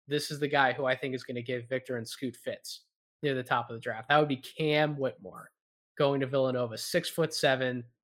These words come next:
two hundred thirty-two pounds, twenty twenty-two Gatorade Maryland Boys Basketball Player of the Year, McDonald's All-American, Jordan Brand Classic selection, most outstanding player of the fiba U eighteen America's Championship Gold Medal Team.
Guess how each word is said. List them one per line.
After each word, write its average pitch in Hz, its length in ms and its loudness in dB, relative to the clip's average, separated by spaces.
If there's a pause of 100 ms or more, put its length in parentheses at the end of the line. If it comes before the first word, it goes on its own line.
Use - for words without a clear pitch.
(300)
two 170 200 2
hundred 147 320 2
thirty-two 139 420 0
pounds, 120 480 -2 (560)
twenty 196 420 6
twenty-two 165 520 0
Gatorade 143 640 4
Maryland 131 480 2
Boys 127 240 -2
Basketball 123 480 -2
Player 123 260 -2
of 113 60 -4
the 110 80 -10
Year, 185 420 8 (320)
McDonald's 175 460 6
All-American, 139 680 2
Jordan 151 300 0
Brand 139 240 0
Classic 131 380 -6
selection, 127 560 -6
most 185 400 2
outstanding 139 720 -2
player 185 640 6 (380)
of 139 180 0
the 131 60 -2
fiba 151 520 0
U 151 160 2
eighteen 147 400 0
America's 135 480 0
Championship 139 640 -4
Gold 120 180 -8
Medal 196 240 6
Team. 190 400 2